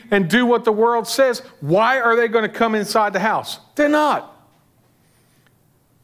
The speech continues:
We should be different to make people say, "Hey, I don't know what it is about them,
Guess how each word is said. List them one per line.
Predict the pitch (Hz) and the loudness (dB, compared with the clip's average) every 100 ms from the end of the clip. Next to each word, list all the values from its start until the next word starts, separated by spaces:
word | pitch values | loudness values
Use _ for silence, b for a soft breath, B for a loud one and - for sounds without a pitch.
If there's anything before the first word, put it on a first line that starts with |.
| _ _ _ _ _ _ | _ _ _ _ _ _
We | 151 226 294 | 0 2 2
should | - 320 285 | 2 0 2
be | 302 240 | 0 2
different | 220 220 226 220 | 2 2 2 0
to | 226 | 2
make | 214 240 226 | 2 0 0
people | 247 226 226 | -4 0 -2
say, | 214 247 220 | 0 0 2
"Hey, | 254 240 | 0 0
I | - 220 269 | -2 0 0
don't | 262 | 0
know | 254 226 | -2 -2
what | 202 254 262 | -2 -4 -2
it | 233 | -4
is | 240 269 | -4 -4
about | 277 285 285 285 | -4 -4 -2 -2
them, | 302 302 | -4 -4